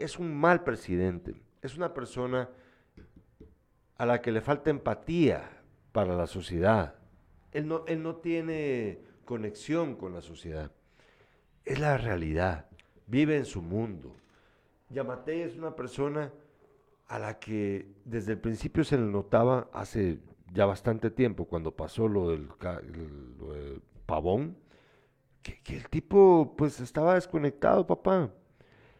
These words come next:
¿Vos crees que él no, no fue partícipe de la matanza en la cárcel de la que le acusaron? Al final salió absuelto. ¿Pero ustedes creen que no lo hizo? Miren, pues,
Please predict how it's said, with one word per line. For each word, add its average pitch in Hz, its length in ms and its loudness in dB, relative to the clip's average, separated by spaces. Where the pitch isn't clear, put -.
¿Vos 208 280 0
crees 220 360 6
que 208 260 8
él 208 100 4
no, 208 460 6
no 180 220 2
fue 190 220 4
partícipe 175 1040 0
de 127 300 2
la 117 280 0
matanza 151 760 2
en 135 80 -2
la 127 140 -2
cárcel 165 580 -4
de 120 140 0
la 110 160 4
que 110 100 0
le 104 100 6
acusaron? 113 560 0
Al - 160 0
final 240 340 0
salió 139 760 -2
absuelto. 131 600 -4
¿Pero 175 120 -8
ustedes 233 300 4
creen 247 260 -2
que 240 100 -6
no 233 120 -2
lo 240 120 4
hizo? 175 320 0
Miren, 240 240 -6
pues, 233 320 -2